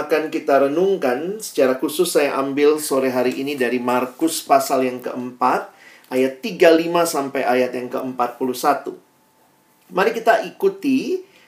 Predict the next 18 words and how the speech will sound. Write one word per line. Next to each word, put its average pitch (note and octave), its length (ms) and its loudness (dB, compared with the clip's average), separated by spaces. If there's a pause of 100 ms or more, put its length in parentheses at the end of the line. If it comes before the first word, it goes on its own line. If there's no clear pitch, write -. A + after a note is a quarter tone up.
pembahasannya D3 880 0
melalui C3+ 560 0
apa C3+ 240 -2
yang C3 160 -2
saya C#3 160 -4
sudah B2+ 320 -4
tulis G3+ 320 -2
semuanya C#3+ 480 0
di B2+ 80 -4
screen. D3+ 640 -4 (400)
Jadi C3 240 -2
nanti C3 400 -2
Bapak B2+ 320 -2
Ibu B2+ 160 -2
Saudara C3 560 2
bisa C3 320 -2
coba B2 560 2
mengikutinya. C3 880 -2